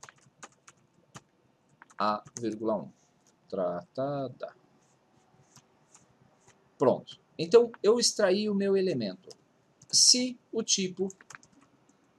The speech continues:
for igual a um, o tipo eu passo lá pela minha validação. Lá no processo anterior, ela já entra o tipo aqui no primeiro parâmetro da minha function.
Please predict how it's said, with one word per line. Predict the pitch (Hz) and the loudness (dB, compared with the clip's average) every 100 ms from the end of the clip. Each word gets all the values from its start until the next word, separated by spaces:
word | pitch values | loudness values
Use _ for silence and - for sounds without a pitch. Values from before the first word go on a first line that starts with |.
| _ - - - | _ -20 -20 -20
for | - - 170 | -20 -4 -2
igual | 160 156 147 | 2 4 6
a | 156 | 6
um, | 147 156 175 _ _ _ _ _ _ _ - _ _ _ _ _ _ _ - - | 2 -2 -8 _ _ _ _ _ _ _ -20 _ _ _ _ _ _ _ -20 -6
o | 151 | -2
tipo | - - | 0 0
eu | 208 | -2
passo | 196 190 190 165 | 2 0 0 2
lá | 165 | 2
pela | 208 - 190 185 | 2 -2 -4 -4
minha | 175 180 185 - - 127 | -4 -4 -6 -8 -14 -6
validação. | 135 165 170 165 - 151 123 | -2 0 0 0 2 0 -2
Lá | 135 | -2
no | 208 | -4
processo | 196 180 - 160 - | -6 -6 -6 -6 -6
anterior, | 151 131 151 | -2 2 2
ela | 156 151 151 | 4 2 2
já | 160 151 | -2 -6
entra | 190 190 147 | -8 -6 -8
o | |
tipo | - 160 165 | -6 -10 -6
aqui | 135 - 170 | -8 -6 -6
no | 160 | -6
primeiro | 151 170 214 | -8 -6 -6
parâmetro | 202 180 160 170 165 | -4 -4 -4 -6 -8
da | 156 | -8
minha | 151 | -8
function. | 151 147 123 - - | -12 -8 -8 -8 -14